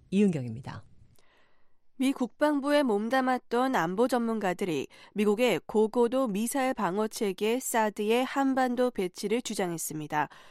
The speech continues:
Speaker 2: 북한의 미사일 위협을 무력화시키기 위해선 통합 방어 체계가 효율적이라는 주장입니다. 천일교 기자가 취재했습니다.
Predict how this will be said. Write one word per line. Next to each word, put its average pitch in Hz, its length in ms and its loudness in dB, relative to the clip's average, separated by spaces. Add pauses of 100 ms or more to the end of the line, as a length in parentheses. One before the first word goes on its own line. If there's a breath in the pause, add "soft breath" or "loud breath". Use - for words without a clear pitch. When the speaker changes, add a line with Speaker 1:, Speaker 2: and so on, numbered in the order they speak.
(260 loud breath)
Speaker 2:
북한의 277 320 2
미사일 247 420 2
위협을 233 460 -2
무력화시키기 226 880 -2
위해선 180 440 -2 (280 loud breath)
통합 262 400 2 (140)
방어 185 340 0
체계가 202 560 0 (100)
효율적이라는 220 920 -2
주장입니다. 156 760 -4 (320 soft breath)
천일교 302 460 2
기자가 185 440 -4
취재했습니다. 156 840 -8